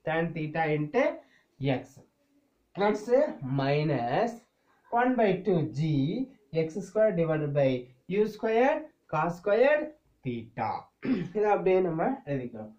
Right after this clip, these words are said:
Minus one by two, uh, g into x square divided by u square into cos square theta.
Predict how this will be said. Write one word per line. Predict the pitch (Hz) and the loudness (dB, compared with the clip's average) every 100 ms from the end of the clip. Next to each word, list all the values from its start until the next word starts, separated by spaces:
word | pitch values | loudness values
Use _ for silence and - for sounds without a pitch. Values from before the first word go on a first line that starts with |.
| _ _ - | _ _ -2
Minus | 185 202 196 185 | 2 2 0 0
one | 190 196 208 | -2 0 0
by | 190 170 143 | 0 0 0
two, | 170 143 135 175 262 - _ _ _ _ - | 0 2 2 2 2 -2 _ _ _ _ -4
uh, | 208 185 | 0 0
g | 156 190 220 214 175 | -2 -2 0 2 2
into | 151 139 131 147 160 214 240 - _ _ 147 | 0 -2 0 2 4 4 2 -4 _ _ 0
x | 151 - 165 | 0 -2 -8
square | - 165 170 196 226 240 - _ | -4 0 2 4 4 2 -4 _
divided | 147 160 202 208 180 151 | -6 -2 0 2 0 0
by | 147 147 135 120 - _ - | 2 4 4 0 -8 _ -4
u | 170 196 | 0 0
square | - - 190 208 220 254 262 - _ - | -2 0 2 4 4 2 0 -6 _ -4
into | 147 147 147 | -2 -2 -4
cos | 135 147 156 160 | -4 -2 -2 -4
square | - 165 185 233 277 - _ _ _ - | 0 2 4 4 0 -4 _ _ _ -6
theta. | 113 110 - 120 | -6 -6 -6 -6